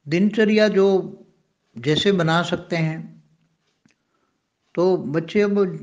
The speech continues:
ज़्यादा पुरुषार्थ करेंगे तो आत्मस्वरूप की अनुभूति होगी, तो आत्मा की पावर बढ़ेगी, तो मन शांत होगा। मन शांत होगा तो मन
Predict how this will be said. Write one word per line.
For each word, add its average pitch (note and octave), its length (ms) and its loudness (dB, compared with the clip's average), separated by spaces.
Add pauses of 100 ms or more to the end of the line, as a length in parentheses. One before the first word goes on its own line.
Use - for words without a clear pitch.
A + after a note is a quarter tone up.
(260)
ज़्यादा D#3+ 280 2
पुरुषार्थ G3 480 0
करेंगे G3 360 0
तो G3 140 -2
आत्मस्वरूप G3 640 0
की G3 80 0
अनुभूति F3 480 -2
होगी, E3 380 0
तो E3+ 640 -4
आत्मा E3 340 -4
की E3 140 -4
पावर C#3+ 360 -2
बढ़ेगी, C#3 800 -4 (1300)
तो C#3 180 -2
मन C3+ 340 0
शांत D#3 380 -4
होगा। C3+ 400 -6 (1040)
मन D#3+ 280 0
शांत F#3 400 -2
होगा E3+ 320 2
तो E3+ 160 -4
मन D#3+ 560 0